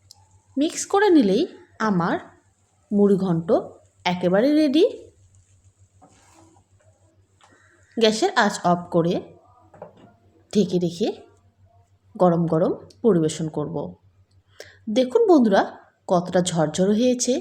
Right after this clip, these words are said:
আর খেতেও কিন্তু অসাধারণ হয়েছিল। আমার মতো করে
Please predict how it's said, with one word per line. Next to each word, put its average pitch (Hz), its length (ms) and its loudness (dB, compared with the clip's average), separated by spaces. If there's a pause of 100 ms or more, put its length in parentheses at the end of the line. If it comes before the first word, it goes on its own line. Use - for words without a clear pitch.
(360)
আর 370 220 -4
খেতেও 214 420 0
কিন্তু 220 340 -4 (180)
অসাধারণ 175 640 0
হয়েছিল। 160 360 -6 (460)
আমার 294 260 0
মতো 349 240 0
করে 185 220 -2